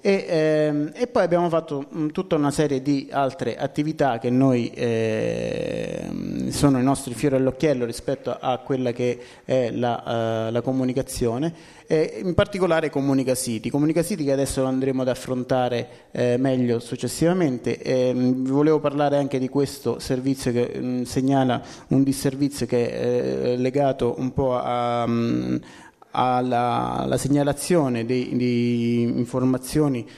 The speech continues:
relative alla manutenzione. Quindi questo è tutto un servizio che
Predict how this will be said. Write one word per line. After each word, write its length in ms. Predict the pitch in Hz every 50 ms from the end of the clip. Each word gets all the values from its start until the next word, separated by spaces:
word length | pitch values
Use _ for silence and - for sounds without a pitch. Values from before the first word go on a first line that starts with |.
| - - -
relative 640 | - 135 127 131 127 - 147 147 139 127 123 113 -
alla 220 | - 135 127 127
manutenzione. 1120 | 127 127 131 131 131 127 120 131 131 139 135 - 143 131 117 113 120 147 180 190 - - - - _ _ _ _ _ _ _ _ _ _ _ - - -
Quindi 200 | 143 135 127 123
questo 320 | 135 131 - 135 131 127
è 200 | - 139 131 123
tutto 400 | - - 147 151 - 147 131 131
un 280 | 147 139 131 131 131 123
servizio 500 | - 143 127 127 135 139 135 - 131 117
che 220 | 120 117 117 113